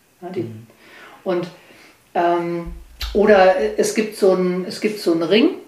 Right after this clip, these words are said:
Speaker 1: ja, ähm, der
Speaker 2: Sehr schön aussieht übrigens.
Speaker 1: ja, d-, den ich gerade, äh,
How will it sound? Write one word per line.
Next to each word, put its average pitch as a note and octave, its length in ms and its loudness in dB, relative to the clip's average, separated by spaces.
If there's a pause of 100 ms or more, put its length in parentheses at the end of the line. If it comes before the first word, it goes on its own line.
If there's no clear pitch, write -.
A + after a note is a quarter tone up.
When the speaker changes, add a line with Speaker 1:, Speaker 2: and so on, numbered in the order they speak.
(920)
Speaker 1:
ja, G#3 440 -6
ähm, F3+ 440 -4 (120)
der F3+ 580 2 (200)
Speaker 2:
Sehr A#2 180 -2
schön C3+ 300 -4
aussieht A#3 400 -2
übrigens. A#3 500 -6
Speaker 1:
ja, F#3 340 2
d-, F#3 200 -4
den G3 200 6
ich G#3+ 180 -2
gerade, F#3 320 2
äh, F#3+ 40 0